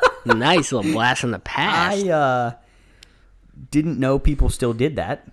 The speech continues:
Speaker 1: I'm shocked there even is Redbox anymore.
Speaker 2: Me too. So my question to you is, what percentage of the population do you think still uses Redbox? 'Cause there's at
Speaker 1: One.
Speaker 2: least that guy.
Speaker 1: And that's it?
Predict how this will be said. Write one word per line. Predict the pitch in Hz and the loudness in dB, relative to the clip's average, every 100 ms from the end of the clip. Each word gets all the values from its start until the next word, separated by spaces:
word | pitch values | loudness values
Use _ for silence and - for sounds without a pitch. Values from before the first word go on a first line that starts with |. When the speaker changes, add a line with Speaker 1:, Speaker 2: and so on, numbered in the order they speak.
| - _ _ _ _ - | -20 _ _ _ _ -6
Speaker 1:
I'm | 101 190 262 | 2 2 2
shocked | - 123 123 | 2 0 2
there | 127 | 2
even | 127 117 | 2 2
is | 147 196 | 0 0
Redbox | 120 101 92 92 - | 0 -4 -4 -6 -6
anymore. | 101 101 95 95 | -10 -8 -10 -6
Speaker 2:
Me | 120 120 117 | 0 0 0
too. | - 110 196 - _ _ _ | -2 -2 -4 -12 _ _ _
So | - 127 117 | -2 2 4
my | 117 120 | 2 0
question | 120 190 208 175 | 2 0 0 -2
to | 120 | -4
you | 110 117 | -2 -4
is, | 107 113 104 | -4 -6 -4
what | 104 147 - | 0 0 2
percentage | 196 - 160 180 | 0 0 -6 -2
of | 143 127 | -4 -4
the | 120 113 | -6 0
population | - 160 - 110 147 - 98 | 0 0 -4 -4 -4 -4 -6
do | 95 | -6
you | 101 | -6
think | 110 101 | -6 -8
still | - - 120 143 | -10 -4 -2 0
uses | 113 131 110 98 | 0 -4 -4 -8
Redbox? | 92 113 113 - - - | -4 -4 -4 -12 -14 -14
'Cause | - 98 104 | -6 -4 -2
there's | 101 101 | -4 -2
at | 113 | -4
Speaker 1:
One. | |
Speaker 2:
least | 117 131 - | -6 -6 -8
that | 101 208 | -8 -8
guy. | 71 80 110 | -12 -12 -8
Speaker 1:
And | 107 | -4
that's | 101 104 107 | -4 -4 -6
it? | 104 180 | -2 -2